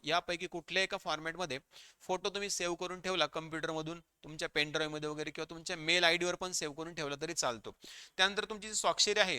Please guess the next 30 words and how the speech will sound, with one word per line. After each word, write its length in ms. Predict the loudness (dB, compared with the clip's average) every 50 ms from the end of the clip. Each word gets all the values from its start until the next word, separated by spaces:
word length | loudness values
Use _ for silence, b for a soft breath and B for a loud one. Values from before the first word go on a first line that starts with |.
| -2 -6 _
कोऱ्या 220 | 0 2 2 4
कागदावर 340 | 4 4 4 4 0 -2 -4
तुम्ही 200 | -4 -8 -8 -2
करणार 240 | -2 -2 -2 -2 -6 _
तिची 180 | -10 -6 0 0
साईज 320 | 2 2 2 0 0 -6
वीस 380 | -6 -4 0 2 2 2 2 0 -2 2
के 120 | 2 2
बी 100 | 2 2
पर्यंतच 440 | 2 2 0 0 0 -2 -4 -6 -4
पाहिजे, 280 | -2 -2 -2 -2 -4 -8 -10 B B B B B B B
वीस 260 | -4 -2 2 2 2 2
के 140 | 2 2 2
बी 80 | 2
पेक्षा 240 | 0 -2 -4 -4 -2
जास्त 280 | 0 -2 -2 0 -4 -4
नको, 240 | -4 -4 -4 -4
नाही 140 | -6 -4 -4
तर 60 | -4
ती 120 | -2 2 2
अपलोड 440 | 4 4 2 _ _ -2 -2 0 0
होणार 260 | 0 0 0 0 0
नाही. 240 | 0 -4 -4 -4 -8 -12 _ B B B B B B B
आणि 180 | -2 -2 -2 -2 -6
ती 60 | -4
पण 180 | -2 0 -2 -2 0
तुम्हाला 220 | 0 2 2 2
जेपीजी, 540 | 2 0 -2 0 _ -2 -4 -2 -2 -6 -4
जेपीईजी, 580 | 0 0 0 0 _ -2 -4 -2 -2 -4 -8 -8 _
पीएनजी 300 | -4 -2 -2 -2 -6